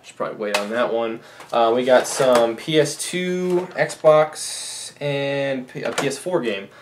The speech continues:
Uh, Dragon Ball Z Budokai two, disc only for P S two. Um, here's a Dreamcast game. This was, um, The House of the Dead two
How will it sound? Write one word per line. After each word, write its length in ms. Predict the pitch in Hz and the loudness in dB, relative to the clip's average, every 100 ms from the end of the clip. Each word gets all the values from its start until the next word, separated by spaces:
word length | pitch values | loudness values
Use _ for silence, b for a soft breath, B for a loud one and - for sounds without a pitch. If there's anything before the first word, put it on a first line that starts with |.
| B B | B B
Uh, 160 | 113 107 | -4 -2
Dragon 260 | 120 151 | 0 0
Ball 120 | 151 139 | 0 -2
Z 160 | 135 | -4
Budokai 400 | 127 127 127 104 | -4 -4 -2 -4
two, 240 | - 139 135 | -4 -6 -4
disc 240 | 127 123 | -4 -2
only 220 | 127 127 | -2 -2
for 100 | 123 | -4
P 220 | 110 135 120 | -10 -4 -4
S 180 | - | -4
two. 360 | - 127 127 127 B B B - | -6 -4 -4 -6 B B B -8
Um, 280 | 107 101 | -4 -4
here's 160 | 110 170 | -2 -4
a 40 | |
Dreamcast 680 | 156 117 139 143 123 101 - | -2 -4 -4 -2 0 0 0
game. 240 | 107 101 107 | -2 -4 -4
This 180 | - | -6
was, 300 | 147 123 107 | -2 0 0
um, 400 | 113 104 98 95 - b b - | 0 0 -2 -6 -16 b b -10
The 160 | 120 | -8
House 420 | 113 123 147 165 - | -4 -2 -2 -2 -6
of 160 | 127 | -8
the 100 | 120 | -6
Dead 360 | 107 135 127 - _ | -2 0 0 -4 _
two 540 | - - 175 131 110 | -14 -6 -4 -2 -4